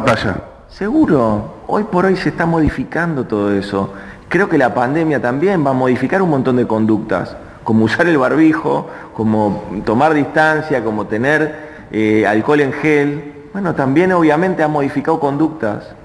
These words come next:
Speaker 2: Esas conductas, eh, conductas de consumo incluso y conductas de cómo me informo, cómo elijo informarme.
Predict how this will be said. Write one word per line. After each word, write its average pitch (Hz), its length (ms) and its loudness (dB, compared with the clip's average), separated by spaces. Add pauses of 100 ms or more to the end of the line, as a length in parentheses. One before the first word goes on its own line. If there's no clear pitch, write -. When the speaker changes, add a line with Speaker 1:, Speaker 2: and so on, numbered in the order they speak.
(180)
Speaker 2:
Esas 160 220 0
conductas, 151 580 0 (680)
eh, 113 600 2
conductas 147 420 2
de 123 100 -2
consumo 135 440 -2
incluso 165 340 2
y 143 40 4
conductas 160 480 0
de 135 140 0
cómo 180 500 0
me 135 140 0
informo, 127 880 0
cómo 156 200 2
elijo 160 300 4
informarme. 135 640 0